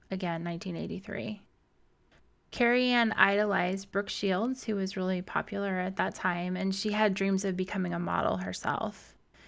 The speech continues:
She played the flute in her school marching band. The next victim, her name is Constance Elizabeth Nahan, and she was nineteen when she went missing on June eighth.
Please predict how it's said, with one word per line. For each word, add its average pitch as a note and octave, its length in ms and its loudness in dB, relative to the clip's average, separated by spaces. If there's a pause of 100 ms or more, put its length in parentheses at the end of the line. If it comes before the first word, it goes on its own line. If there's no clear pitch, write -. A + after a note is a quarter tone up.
(140)
She - 180 0
played G#3 300 2
the F#3+ 80 -4
flute F#3+ 480 0
in F#3 140 0
her F3+ 100 -2
school - 240 -6
marching - 380 -6
band. A3+ 420 -6 (1700)
The B3 100 6
next C4+ 260 4
victim, A#3 520 4
her A3 160 4
name G3+ 260 4
is F#3 160 2
Constance G3 600 2
Elizabeth F3+ 580 0
Nahan, G#3 560 2 (500)
and F#3+ 380 4
she A3 420 0
was G3 260 0
nineteen G3 760 -2
when G#3 120 -2
she G#3 160 -2
went G#3 220 0
missing F#3+ 300 -2
on F3 180 0
June F#3+ 220 -2
eighth. F#3 500 -4